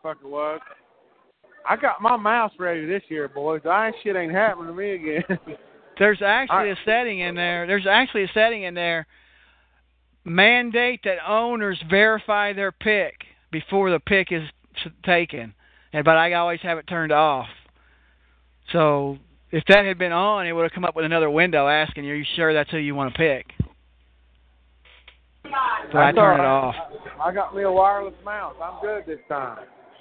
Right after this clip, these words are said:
Speaker 2: Yeah. The, uh, I did that with Adrian Peterson a few years back, man.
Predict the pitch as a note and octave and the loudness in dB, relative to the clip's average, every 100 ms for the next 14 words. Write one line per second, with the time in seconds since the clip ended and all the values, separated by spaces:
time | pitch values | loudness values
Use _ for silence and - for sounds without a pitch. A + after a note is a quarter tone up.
0 | _ _ _ _ - - - - C#3 - | _ _ _ _ -16 0 2 4 0 -4
1 | - - - - E3 F3 E3+ D#3 C#3+ C3+ | -10 -10 -10 2 4 4 4 -2 -8 -12
2 | _ _ _ _ _ _ _ _ _ _ | _ _ _ _ _ _ _ _ _ _
3 | _ _ _ _ _ - _ _ _ _ | _ _ _ _ _ -20 _ _ _ _
4 | - E3+ G3 A#3 F#3+ G3 G3 F#3+ G3+ G3 | 0 2 2 -2 -4 -4 0 0 0 0
5 | G#3 F#3+ G#3 G#3+ C4 G3 E3 D3+ E3 D#3+ | -2 -2 -2 -2 -2 -6 -8 -8 -6 -4
6 | D#3 D3+ C#3 D#3 C#3+ C3 C#3 D3 F3+ | -2 -2 -2 -2 -2 -2 -4 -4 -4